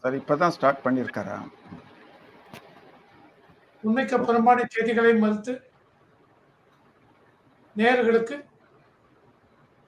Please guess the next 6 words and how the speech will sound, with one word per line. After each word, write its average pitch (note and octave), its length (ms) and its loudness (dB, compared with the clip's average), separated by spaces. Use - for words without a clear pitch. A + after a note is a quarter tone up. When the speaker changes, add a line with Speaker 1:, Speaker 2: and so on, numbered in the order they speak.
Speaker 2:
சரியான B3+ 480 0
செய்திகளை A3 440 0
கொடுக்க A3 340 -2
முனைகிறது. G3 560 -2
நான் A3+ 220 2
ரவிசங்கர், G#3+ 600 0